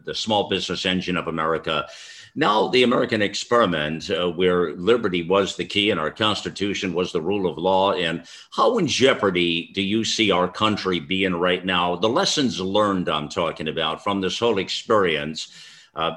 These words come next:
because now we see in the light of day where the, you know, what a lot of people have forgotten in our country, as you've pointed out, and as I've pointed out,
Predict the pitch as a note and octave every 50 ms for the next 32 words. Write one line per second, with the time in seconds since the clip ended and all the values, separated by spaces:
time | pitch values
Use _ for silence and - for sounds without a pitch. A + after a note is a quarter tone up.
0 | - G#2+ G2 A2 A2 A2 B2 B2 G2+ F#2+ B2 C#3 E3+ F#3 C#3 A2+ A2+ G2+ - -
1 | - D3 C3 G#2+ F#2+ F#2 F#2 F#2 G2+ G#2+ G#2+ F#2+ E2+ D#2+ F#2+ G2 G#2+ A2 G2+ F2+
2 | E2 D#2+ D#2 E2 D2+ - F2 F2+ G2 G2 G2 F#2+ F2+ F2 E2+ D2 - - - _
3 | G#2+ G#2 - - - - - G#2+ C3 B2+ A2 G2+ F#2+ - - - - _ _ _
4 | - F#2+ F2+ F#2+ B2 C#3 C3 B2+ C3+ D#3 F3 D#3 - C#3 C#3+ - A#2+ A#2+ A2+ -
5 | A2 G2+ A#2+ A2+ G2 F#2+ F2+ F2 F2 - - D3 C#3+ A2 - - F2 D#2+ D#2 D#2+
6 | - - - - - _ A2 G#2+ G#2 - F#2+ G#2 A2 G#2+ - - _ - A#2 A2
7 | - G#2+ G#2+ G#2 G2+ A2+ B2+ G#2 F2+ E2 - A2 A#2 B2+ F#2+ F#2 G2 F#2+ F2 F2+
8 | F#2 E2+ E2+ E2+ F2+ G2 G2 -